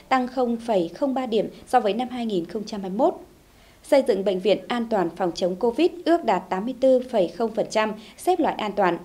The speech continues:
Xây dựng bệnh viện xanh, sạch đẹp đạt tám mươi hai phẩy không điểm, đánh giá sự hài lòng của người bệnh đạt chín mươi lăm phần trăm. Công tác y tế dự phòng ước đạt chín mươi mốt phẩy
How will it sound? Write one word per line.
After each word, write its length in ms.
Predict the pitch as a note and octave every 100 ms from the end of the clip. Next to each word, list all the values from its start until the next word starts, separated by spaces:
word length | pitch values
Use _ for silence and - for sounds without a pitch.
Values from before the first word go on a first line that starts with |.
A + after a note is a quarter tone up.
| - - - -
Xây 200 | - D4
dựng 160 | C#4+ G3
bệnh 140 | G3+
viện 180 | F3+ G3
xanh, 260 | G3+ C#4 C4 -
sạch 120 | G#3+ F3+
đẹp 320 | F#3+ F3+ -
đạt 200 | A3 A3 -
tám 160 | - G#3+
mươi 100 | C#4
hai 220 | C4+ C4 B3+
phẩy 120 | F#3+
không 200 | - G#3+
điểm, 200 | G#3 E3+ - - - - -
đánh 220 | G#3 G3+
giá 220 | G#3 F#3 A#3
sự 140 | A#3+
hài 200 | F#3 F#3+
lòng 220 | F3+ F3+ E3+
của 100 | G#3
người 160 | F#3 F3+
bệnh 180 | G3+ F#3+ -
đạt 200 | A3 G#3+
chín 180 | - A3+
mươi 100 | C4+
lăm 100 | C4
phần 120 | A3 D#3+
trăm. 240 | A3 G#3 - - _ - - - -
Công 140 | D4
tác 200 | C4+ E4+
y 120 | - A3+
tế 300 | A3+ F3+ B3
dự 140 | B3+ F#3+
phòng 300 | - G3+ F#3
ước 180 | A3+ E4+
đạt 200 | A3+ F#3 -
chín 160 | - G#3
mươi 80 |
mốt 220 | B3 D4+ F4 -
phẩy 160 | G#3